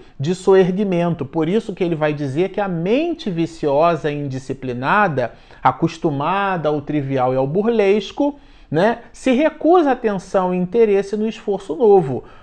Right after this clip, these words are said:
porque é, é uma mente ligada à ociosidade. E isso é muito grave, e, e Miranda vai pontuar isso para nós,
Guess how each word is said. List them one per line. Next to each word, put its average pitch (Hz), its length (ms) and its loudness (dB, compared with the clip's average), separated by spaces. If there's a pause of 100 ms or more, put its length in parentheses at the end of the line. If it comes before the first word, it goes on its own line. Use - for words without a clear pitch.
(120)
porque 202 640 2
é, 180 420 0
é 165 80 0
uma 185 260 -2
mente 190 640 -6
ligada 165 1040 2
à 151 100 2
ociosidade. 165 1200 -2 (440)
E 139 160 -2
isso 175 160 0
é 208 40 0
muito 214 280 2
grave, 160 760 6
e, 127 440 -4
e 135 80 -4
Miranda 175 640 2 (380)
vai 160 240 4
pontuar 214 800 0
isso 226 300 -2
para 160 320 0
nós, 151 580 0